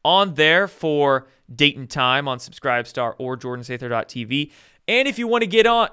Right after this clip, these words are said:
get in on a live Q and A with me, consider supporting. Supporting the journalism I do on Subscribestar or my, uh, Jordan Sather dot T V website. Links to both of those will be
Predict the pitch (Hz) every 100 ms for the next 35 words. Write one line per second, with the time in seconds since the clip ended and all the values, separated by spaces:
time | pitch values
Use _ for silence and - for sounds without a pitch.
0 | 156 196 196 208 190 180 165 180 175 -
1 | 190 175 180 196 160 143 143 160 - _
2 | _ _ _ _ _ _ _ - 139 -
3 | 143 160 175 214 - 240 302 262 131 98
4 | - _ - 120 151 165 160 147 165 170
5 | 165 170 160 147 185 123 98 - 104 -
6 | 127 120 135 123 123 127 127 120 123 120
7 | 120 - - - 127 123 131 123 120 113
8 | - 120 120 120 113 - 113 90 - -
9 | 135 - 131 135 127 120 123 120 123 104
10 | 120 123 120